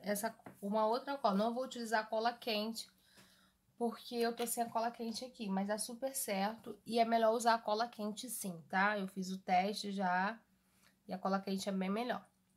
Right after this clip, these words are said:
Então, você vai passar um pouquinho de cola no bico de pato. E vai colar aqui no lacinho, ó. Aperta, tá, gente? Que é pra poder fixar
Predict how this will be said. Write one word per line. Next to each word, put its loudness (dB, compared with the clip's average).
Então, -16
você -14
vai -8
passar -6
um -4
pouquinho -12
de -12
cola -8
no -6
bico -10
de -12
pato. -4
E -8
vai -10
colar -4
aqui -10
no -4
lacinho, -10
ó. -14
Aperta, -4
tá, -2
gente? -6
Que -10
é -10
pra -10
poder -10
fixar -4